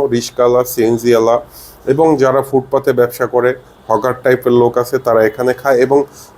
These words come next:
ভালো ভালো মানুষও খায় এবং আমি নিজেও এই দোকানে খেয়েছি। আমি নিজেও এই ফুটপাতের দোকান থেকে মাঝে মধ্যে খাই, কারণ ওদের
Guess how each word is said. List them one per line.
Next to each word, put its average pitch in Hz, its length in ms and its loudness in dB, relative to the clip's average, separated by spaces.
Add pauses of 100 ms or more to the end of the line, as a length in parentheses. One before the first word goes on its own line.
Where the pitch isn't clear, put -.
(100)
ভালো 147 280 2
ভালো 170 140 4 (120)
মানুষও 151 320 0 (100)
খায় 160 180 0 (100)
এবং 139 120 2 (140)
আমি 131 120 2 (120)
নিজেও 147 260 2 (160)
এই 117 80 2 (100)
দোকানে 127 280 0 (120)
খেয়েছি। 110 380 -2 (520)
আমি 143 140 4 (140)
নিজেও 156 340 2
এই 131 160 2
ফুটপাতের 131 560 -2
দোকান 123 280 0
থেকে 139 140 -2 (120)
মাঝে 110 280 0
মধ্যে 123 300 0
খাই, 131 160 0 (100)
কারণ 123 200 0 (140)
ওদের 120 200 2